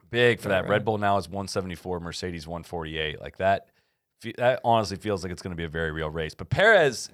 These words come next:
Speaker 1: just getting involved at all is such a boost for Verstappen and something that he has missed.
Speaker 2: Yeah.
Speaker 1: Uh,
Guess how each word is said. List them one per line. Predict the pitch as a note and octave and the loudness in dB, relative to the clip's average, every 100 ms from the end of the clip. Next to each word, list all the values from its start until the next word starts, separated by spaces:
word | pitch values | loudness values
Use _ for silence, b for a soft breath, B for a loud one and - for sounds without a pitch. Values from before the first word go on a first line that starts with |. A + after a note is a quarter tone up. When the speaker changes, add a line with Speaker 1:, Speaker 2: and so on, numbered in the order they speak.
| B2+ | -10
Speaker 1:
just | - B2+ - | -6 -6 0
getting | B2+ D3+ C3 | 0 0 -2
involved | G2+ F2 A2 B2 C3 G2 - _ | -4 4 8 8 6 2 -14 _
at | G#2+ G#2 | 0 4
all | G#2+ B2+ D#3 F3+ b b b | 8 10 8 6 b b b
is | - G2+ | -12 -10
such | - - D#3 D3+ - | -8 -4 2 2 0
a | B2+ | -6
boost | G2+ A2 G#2 - | -2 0 -2 -4
for | F#2+ | -6
Verstappen | E2+ - F2+ E2 D#2 | -6 -4 0 0 -2
and | D#2 D#2 | -12 -6
something | G#2+ G#2 | -6 -6
that | F2+ | -10
he | - G#2 | -8 -4
has | G2 E2+ | -4 -4
missed. | F2+ F#2 F2 - - | -4 -4 -4 -8 -10
Speaker 2:
Yeah. | - A#2 b b - | -10 -12 b b -8
Speaker 1:
Uh, | F2+ E2+ D#2+ D2+ | -2 0 0 -2